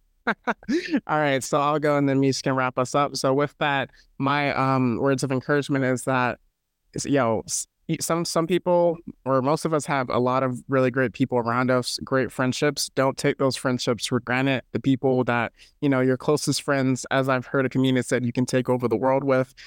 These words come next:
Uh, one of my standards of friendship is, "Can I rob a bank with you?" <laughs> So, um, just, like, really appreciate the people that you got, 'cause I have two people that I can rob a bank with right now, um, <laughs> on this call. So, yeah, take heed, 'cause you don't know how long you have them,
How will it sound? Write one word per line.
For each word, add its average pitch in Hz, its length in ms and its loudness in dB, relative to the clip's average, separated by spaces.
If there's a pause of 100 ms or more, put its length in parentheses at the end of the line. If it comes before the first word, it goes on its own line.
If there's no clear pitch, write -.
(160)
Uh, 123 160 2
one 120 180 0
of 135 80 2
my 131 140 0
standards 135 460 0
of 117 80 -2
friendship 131 400 -2
is, 120 200 0
"Can 131 220 -4
I 127 80 0
rob 127 220 0
a 117 60 2
bank 104 260 -2
with 80 160 -2
you?" 78 160 0
<laughs> - 60 -20
So, 123 400 -2 (300)
um, 127 500 2 (120)
just, 190 200 0
like, 220 160 0
really 156 240 4
appreciate 143 480 0
the - 60 -8
people 139 260 2
that 127 120 0
you 135 60 2
got, 131 220 0
'cause 131 140 -4
I 135 100 2
have 123 100 -2
two 135 160 0
people 127 240 0
that 113 120 0
I 78 60 -6
can 120 120 -4
rob 104 160 0
a - 20 -8
bank - 240 0
with 80 220 -2
right 87 160 -2
now, 139 240 0 (320)
um, 131 460 2
<laughs> 127 260 -2
on 147 160 2
this 139 160 2
call. 139 360 0
So, 135 380 0 (640)
yeah, 196 180 2
take 156 200 0
heed, 156 200 4
'cause 135 120 2
you 135 80 4
don't 127 220 0
know 143 120 2
how 131 160 0
long 127 200 0
you 85 80 -2
have 156 240 -2
them, 185 260 0